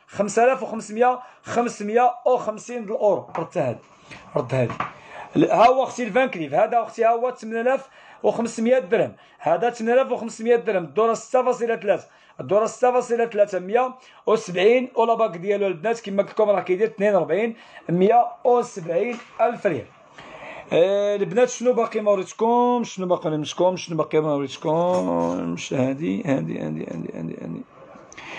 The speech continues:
واقيلا واش نسيتكم ولا برك؟ آه، البنات عندي، عندي، عندي، عندي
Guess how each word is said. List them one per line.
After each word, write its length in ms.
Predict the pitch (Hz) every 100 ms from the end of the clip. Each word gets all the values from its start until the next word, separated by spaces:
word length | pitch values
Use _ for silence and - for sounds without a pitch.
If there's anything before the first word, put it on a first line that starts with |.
| - - - - - - 180
واقيلا 280 | 165 196
واش 180 | 202 202
نسيتكم 400 | 165 170 - 202
ولا 120 | 196
برك؟ 280 | 185 185 185
آه، 100 | 208
البنات 360 | 226 214 277 185
عندي، 800 | 214 240 233 254 262 262 262 254
عندي، 600 | 247 202 214 208 240 233
عندي، 460 | 208 202 233 220
عندي 580 | 196 208 196 180 262